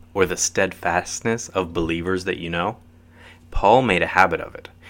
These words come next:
He encourages us to make a habit of it. We also need to note that Paul's joy isn't rooted in just liking the people that he's writing to. His joy is based in the gospel relationships that he's formed with them.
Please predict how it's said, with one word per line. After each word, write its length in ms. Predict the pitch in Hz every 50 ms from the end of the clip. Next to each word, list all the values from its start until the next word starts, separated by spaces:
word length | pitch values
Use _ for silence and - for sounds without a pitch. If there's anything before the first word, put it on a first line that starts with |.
| - - -
He 120 | - 110
encourages 520 | 101 95 - 110 104 101 92 98 92 - - -
us 240 | - 101 101 - -
to 100 | - 87
make 180 | 85 85 82
a 60 | - 78
habit 300 | 78 80 80 80 - 78
of 140 | 76 76
it. 120 | 80 - - - - - - - - - - - - _
We 100 | 135 139
also 280 | 135 139 139 - 143 127
need 260 | 127 131 127 120 -
to 120 | - -
note 300 | 107 104 107 110 - -
that 180 | - 95 - -
Paul's 400 | - - 92 92 95 98 92 90
joy 480 | 85 82 87 85 85 92 95 98 107 -
isn't 300 | 123 127 123 147 165 -
rooted 400 | - 104 107 110 113 113 113 98
in 120 | 104 101 98
just 220 | 101 95 - -
liking 440 | 85 85 87 90 90 - 98 92 87
the 80 | 85
people 300 | 82 - 85 82 - 87 85
that 140 | 82 78 82
he's 160 | 85 78 80
writing 340 | 80 85 87 80 78 76 73
to. 220 | - - - - - - - - - - - - - -
His 240 | - 139 123 113
joy 340 | - 110 117 113 113 120 120
is 220 | 120 92 98 92 87
based 480 | 82 - 92 95 104 101 - - - -
in 220 | - 95 95 95
the 80 | 101 107
gospel 540 | - 98 90 90 85 - - - - 101 95
relationships 840 | 92 95 87 87 87 85 82 - - 87 85 - - 87 - -
that 160 | - - 92
he's 200 | 90 90 87 -
formed 480 | - - - 92 90 87 85 85 82 85
with 280 | 82 92 110 110 - -
them. 280 | - 80 80 - -